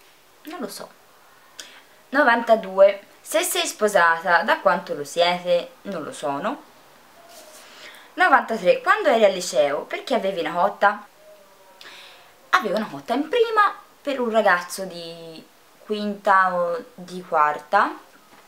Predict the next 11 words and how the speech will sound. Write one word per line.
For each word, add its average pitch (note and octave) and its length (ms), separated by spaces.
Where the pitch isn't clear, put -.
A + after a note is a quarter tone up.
Era F#3 440
un'infatuazione, F3+ 1500
mi F3+ 320
bastava F#3+ 480
che G3 60
mi G3 120
parlasse, F#3 680
ero E3+ 140
contentissima. C#3+ 880
<laughs> - 1800
Novantaquattro. G3 1200